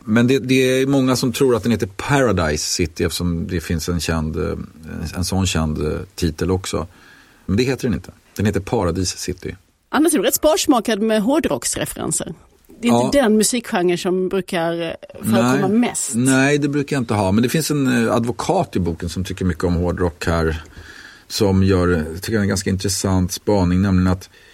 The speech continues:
Speaker 1: ju mindre hårdrock vi lyssnar på, det tycks sammanfalla med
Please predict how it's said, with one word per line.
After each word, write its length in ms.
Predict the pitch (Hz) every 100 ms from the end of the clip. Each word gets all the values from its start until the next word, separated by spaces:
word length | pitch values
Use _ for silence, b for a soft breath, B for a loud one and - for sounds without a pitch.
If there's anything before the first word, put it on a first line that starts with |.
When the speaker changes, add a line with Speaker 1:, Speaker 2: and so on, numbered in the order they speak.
| b b -
Speaker 1:
ju 240 | 101 104
mindre 540 | 113 127 143 147 135 131
hårdrock 720 | 139 123 101 113 117 - 113
vi 120 | 107
lyssnar 340 | 98 90 98 87
på, 360 | - 87 87 -
det 120 | 104 101
tycks 280 | 117 - - -
sammanfalla 920 | - 120 104 92 95 127 123 92 85 92 -
med 480 | 95 95 87 85